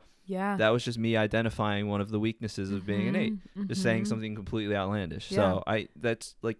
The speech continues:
Speaker 2: writing it directly to me. Hell
Speaker 1: Yeah.
Speaker 2: yeah, they are.
Speaker 1: And that's, and that's kinda what I mentioned when we first started talking about this, is just, like, it gives you language for a scenario like that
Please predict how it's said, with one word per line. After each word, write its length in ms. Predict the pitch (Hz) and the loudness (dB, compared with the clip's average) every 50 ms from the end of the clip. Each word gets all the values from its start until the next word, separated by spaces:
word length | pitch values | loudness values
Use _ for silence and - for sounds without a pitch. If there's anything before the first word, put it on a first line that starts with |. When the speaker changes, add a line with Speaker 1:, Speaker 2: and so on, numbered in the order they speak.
| - | 0
Speaker 2:
writing 300 | 120 117 113 120 120 123 | 4 6 8 8 6 4
it 180 | 123 117 - - | 0 -2 -4 0
directly 360 | - 117 117 127 - - 123 120 | 2 4 4 4 2 0 -4 -4
to 160 | - 139 131 | -4 -4 -4
me. 220 | 139 151 160 170 - | -2 -2 -4 -6 -8
Hell 240 | - 190 190 123 127 | -4 0 2 4 6
Speaker 1:
Yeah. 120 | 131 143 151 | 6 8 6
Speaker 2:
yeah, 60 | 143 | 6
they 180 | 107 90 87 87 | 4 4 2 2
are. 60 | - | 4
Speaker 1:
And 180 | 285 269 277 | 4 4 4
that's, 280 | 285 302 311 - - - - | 4 2 0 -2 -4 -2 0
and 160 | 226 254 254 | 0 2 2
that's 180 | 269 269 - - | 2 0 -2 -4
kinda 200 | - 294 285 247 | -8 -6 -4 -2
what 100 | 226 208 | -2 -2
I 40 | |
mentioned 340 | 202 190 196 - - 190 190 | -2 -4 -4 -4 -6 -6 -4
when 80 | 180 175 | -4 -6
we 100 | 165 165 | -6 -6
first 200 | - 233 233 - | -4 -4 -2 -2
started 180 | 208 196 190 | -2 -2 -2
talking 120 | 180 170 160 | -2 -4 -4
about 120 | 170 - | -6 -6
this, 280 | - 170 165 - - - - | -8 -8 -8 -8 -10 -8 -4
is 200 | 180 180 175 165 | -4 -2 -2 -4
just, 220 | - 180 170 - | -4 -6 -4 0
like, 160 | - 170 165 - _ - | 0 0 -2 -2 _ -6
it 180 | - 220 180 - | -4 -4 -4 -2
gives 300 | - 208 202 180 175 185 | -2 -2 0 0 -2 -2
you 160 | 202 208 202 | -2 -2 -2
language 1040 | 190 180 175 175 165 160 165 170 170 160 170 160 156 151 143 156 156 160 - - - - - - - - - | -2 -2 -4 -4 -4 -2 -2 -2 -2 0 0 0 0 0 -2 -2 -4 -8 -12 -12 -14 -16 -18 -18 -16 -16 -16
for 580 | - - - 302 294 285 233 208 185 151 - - - - _ - | -2 2 4 6 6 6 6 4 4 0 -2 -6 -14 -20 _ -6
a 60 | - 185 | -6 -4
scenario 560 | - - 208 190 170 160 170 165 160 151 147 | -2 0 0 2 2 0 0 -2 -4 -2 -2
like 240 | 147 135 120 - - | -2 -2 -2 -4 -4
that 280 | - - 76 - - | -6 -6 -6 -6 -10